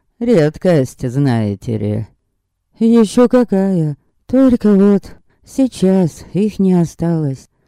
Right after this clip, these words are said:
И дело не в том, что фрицы выбери, а отнюдь. Сами они». Этот дар сводит с ума. Если слабый, тогда ещё ладно,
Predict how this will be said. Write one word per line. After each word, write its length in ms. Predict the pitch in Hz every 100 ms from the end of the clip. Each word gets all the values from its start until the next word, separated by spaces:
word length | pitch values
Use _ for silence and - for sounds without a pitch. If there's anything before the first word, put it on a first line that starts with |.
| -
И 100 | 277
дело 240 | 285 269
не 140 | 262 247
в 40 |
том, 200 | 262 220
что 200 | 170 196
фрицы 480 | - 220 208 - 156
выбери, 580 | 170 160 131 131 127 113 _
а 160 | 233 269
отнюдь. 560 | 254 185 185 180 - - _ _
Сами 600 | - - 233 196 202 180
они». 460 | 160 151 147 139 127 _ _ _ _ _ _ _ _
Этот 480 | 196 214 220 233 202
дар 380 | 180 180 185 170
сводит 560 | - 202 202 240 226 -
с 140 | -
ума. 420 | 180 175 180 165 - _ _
Если 420 | 277 294 277 269 269
слабый, 540 | 262 277 262 185 202
тогда 280 | 220 233 254
ещё 440 | 247 240 208 240
ладно, 640 | 240 240 202 156 156 151